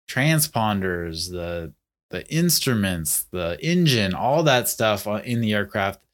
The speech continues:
something that a good pilot has to know exactly how all those things work, how they fail, all that stuff. So you,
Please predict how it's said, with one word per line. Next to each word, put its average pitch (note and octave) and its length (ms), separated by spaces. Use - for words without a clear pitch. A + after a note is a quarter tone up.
something G#2+ 300
that F#2 120
a F2 80
good C#3+ 300
pilot A2+ 340
has A2+ 340
to A#2 60
know G2+ 200
exactly G2+ 420
how F#2 220
all F#2 160
those F2+ 200
things F#2+ 240
work, D3+ 280
how G2 180
they F2+ 140
fail, A2+ 440
all G2+ 100
that F2+ 140
stuff. - 160
So - 100
you, G2 160